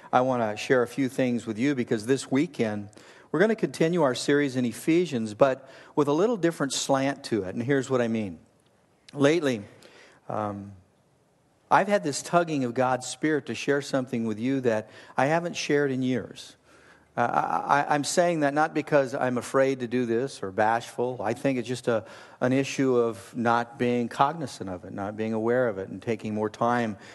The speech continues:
to think through certain things that need to be thought through. This tugging has come in the form of young people. They've been asking me to share oral history with them. It's kind of interesting to me.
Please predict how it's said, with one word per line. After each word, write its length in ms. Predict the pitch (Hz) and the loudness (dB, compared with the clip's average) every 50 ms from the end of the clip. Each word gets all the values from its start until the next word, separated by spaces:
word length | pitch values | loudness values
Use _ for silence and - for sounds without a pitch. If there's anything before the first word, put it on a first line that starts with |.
| - - - | -16 -10 -10
to 80 | 120 | -10
think 360 | - - - 143 135 135 - | -4 0 2 2 2 0 -4
through 360 | - - - 147 151 156 131 107 | -6 -2 0 2 2 2 2 0
certain 340 | - - 143 127 - 113 | 0 2 2 2 2 0
things 320 | 110 - 131 123 123 120 110 | -2 0 0 0 2 0 -2
that 100 | 123 110 | -2 -2
need 180 | 123 127 120 | 0 0 0
to 60 | 120 113 | -2 -2
be 140 | 123 123 | -2 -2
thought 380 | 120 - - 123 123 - - - | -2 0 -2 -2 -2 -2 -6 -4
through. 300 | - 135 139 139 113 - - - _ _ _ _ _ _ _ - - - - | -2 0 0 0 -2 -4 -12 -20 _ _ _ _ _ _ _ -20 -20 -6 -2
This 120 | - 135 - | 0 0 2
tugging 420 | - 185 202 220 214 196 160 135 | 6 4 4 4 4 -4 -4 -2
has 200 | 139 139 131 - | 0 -2 -2 -2
come 300 | - - 175 170 175 175 | -2 0 2 2 2 2
in 60 | 151 | -2
the 60 | 131 | -4
form 300 | 120 - - 151 151 151 | -4 -4 -2 0 0 2
of 100 | 143 123 | 0 0
young 200 | 117 139 156 180 | 0 -2 -2 -2
people. 500 | 175 - 151 135 - 135 127 131 131 - - - - - - - | -2 -4 -4 -2 0 0 -2 -2 -4 -10 -20 -20 -20 -18 -8 -4
They've 120 | 139 135 | -2 0
been 100 | 151 160 | 2 2
asking 420 | 165 175 214 269 269 - 262 233 | 2 2 0 -2 -2 -2 -2 -2
me 100 | 196 175 | 0 0
to 100 | 160 147 | -2 -2
share 260 | 139 - - 175 165 160 | -2 0 2 2 2 2
oral 400 | - 151 147 156 165 170 170 147 | 2 2 2 2 2 0 -2 -4
history 500 | - - 156 151 147 - - - 117 104 | -4 -4 -4 -4 -4 -4 -8 -6 -6 -4
with 140 | 98 98 | -6 -8
them. 220 | 85 95 85 - 90 - _ | -10 -12 -14 -16 -18 -20 _
It's 100 | - - | -18 -6
kind 160 | - 180 185 | -2 0 0
of 80 | 175 147 | 2 2
interesting 520 | 139 143 139 123 107 - - - 98 95 | 0 0 0 -2 -4 -6 -8 -14 -14 -12
to 60 | 95 | -12
me. 200 | 90 - - 113 | -14 -16 -18 -20